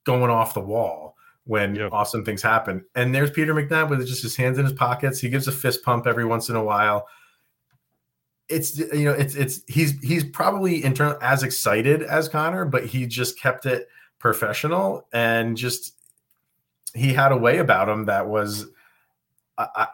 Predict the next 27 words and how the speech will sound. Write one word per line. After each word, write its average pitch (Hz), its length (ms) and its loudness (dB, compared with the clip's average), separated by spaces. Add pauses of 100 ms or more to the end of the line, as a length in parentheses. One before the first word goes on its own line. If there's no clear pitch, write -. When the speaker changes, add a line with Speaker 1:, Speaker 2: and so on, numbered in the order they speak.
(180)
Speaker 1:
I 120 40 4
just 117 240 0
love 104 340 2
watching 98 680 -2
this 95 180 -4
game. 95 460 -6 (200)
And 101 180 -4
the 95 60 -2
fact 107 280 0
that 110 120 0
I 107 40 2
get 104 160 -4
to - 80 -8
call 117 400 2
it 117 60 2
at 104 100 -4
the 98 80 -10
same 104 300 -4
time, 139 480 -4 (500)
he's, 113 280 -4
he 107 200 -4
was 104 160 -4
in 90 80 -6
heaven, 104 280 -2
it 71 100 -16
seemed 78 220 -12
like. - 180 -20